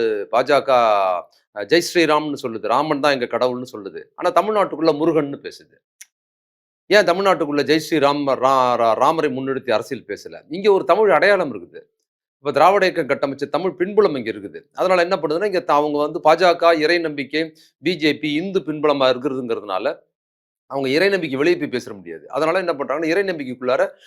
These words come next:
முருகனை பத்தி பேசுறாங்க. முருகன் தான் தமிழ் கடவுள்னு பேசுறாங்கங்கிற இந்த கண்ணோட்டம் இருக்குல்ல, அதெல்லாம் வினையாற்றுது. இப்ப முருகன் வந்து, அதுல கூட முருகன் வந்து தமிழ் கடவுள்னு நம்மகிட்ட பா ஜ க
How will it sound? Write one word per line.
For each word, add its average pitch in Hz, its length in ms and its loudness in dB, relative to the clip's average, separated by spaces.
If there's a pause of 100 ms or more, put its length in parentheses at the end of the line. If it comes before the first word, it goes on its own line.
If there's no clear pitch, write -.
(160)
முருகனை 247 260 6
பத்தி 156 180 -4
பேசுறாங்க. 85 460 -16 (280)
முருகன் 170 340 2
தான் 160 140 2
தமிழ் 139 220 -4
கடவுள்னு 113 380 -6
பேசுறாங்கங்கிற 98 680 -8
இந்த 110 160 -8
கண்ணோட்டம் 127 440 -4
இருக்குல்ல, 85 300 -12 (420)
அதெல்லாம் 214 380 2
வினையாற்றுது. 175 520 0 (300)
இப்ப 107 180 -12
முருகன் 202 400 2
வந்து, 180 240 2
அதுல 143 240 4
கூட 180 260 2
முருகன் 156 400 0
வந்து 151 220 -2
தமிழ் 147 260 0
கடவுள்னு 143 320 0
நம்மகிட்ட 160 380 2
பா 143 120 2
ஜ 143 180 2
க 135 120 2